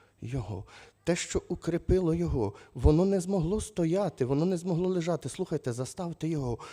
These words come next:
до цього часу. Воно було певний час немічне, не могло встати на ноги, вставало, ці ноги роз'їжджалось.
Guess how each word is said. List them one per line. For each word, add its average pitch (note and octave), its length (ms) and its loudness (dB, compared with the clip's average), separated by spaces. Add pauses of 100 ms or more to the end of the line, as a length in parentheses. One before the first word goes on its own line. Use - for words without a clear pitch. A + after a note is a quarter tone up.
(140)
до C3+ 140 2
цього D3+ 260 -2
часу. A2+ 440 -6 (340)
Воно D3+ 240 -2
було F3 220 0
певний F3+ 380 -2
час - 280 -8
немічне, B2+ 600 -2 (240)
не C#3+ 100 4
могло E3+ 300 4
встати F#3+ 400 -2
на F#3 120 2
ноги, E3+ 420 4
вставало, F3+ 580 4
ці E3+ 160 -2
ноги F3+ 240 4
роз'їжджалось. E3+ 720 2